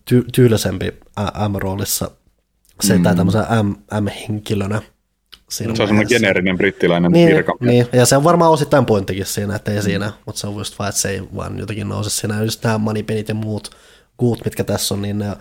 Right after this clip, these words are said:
Speaker 1: kun ne on jo ke-, periaatteessa käytetty kertaalleen nyt tossa jatkumossa, niin ne on enemmän semmosia statisteja siinä taustalla, joita muikataan välissä ja
Speaker 2: Mm.
Speaker 1: muuta. Et se oli vähän silleen, että sit on kans se, että mä en, mä en,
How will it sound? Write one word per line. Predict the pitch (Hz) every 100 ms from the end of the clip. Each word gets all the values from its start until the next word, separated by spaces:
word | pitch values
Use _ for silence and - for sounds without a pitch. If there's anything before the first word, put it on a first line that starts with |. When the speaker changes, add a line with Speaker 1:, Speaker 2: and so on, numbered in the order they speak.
| - _ _
Speaker 1:
kun | 143
ne | 151
on |
jo | 151
ke-, | 160 175
periaatteessa | 190 190 170 -
käytetty | 151 123 113 - -
kertaalleen | - 104 104 101 101
nyt | 101 -
tossa | 107 -
jatkumossa, | 110 110 - 107 92 - - 98
niin | 104
ne | 104
on | 101
enemmän | 101 101 101
semmosia | 104 104 101
statisteja | - 104 90 - 90 95
siinä | 101 101
taustalla, | 95 95 95
joita | 92 101
muikataan | 104 98 - 92 95
välissä | 101 101 - -
ja | 104 - - - - -
Speaker 2:
Mm. | 87 92 -
Speaker 1:
muuta. | 98 -
Et | -
se | 98
oli | 98
vähän | 98
silleen, | 104 104 -
että | 113
sit | 127 131
on | 151
kans | 131 123 -
se, | - 113
että | 107 - 110 - - _ _ _ _ -
mä | 120 113
en, | 110 -
mä |
en, | 127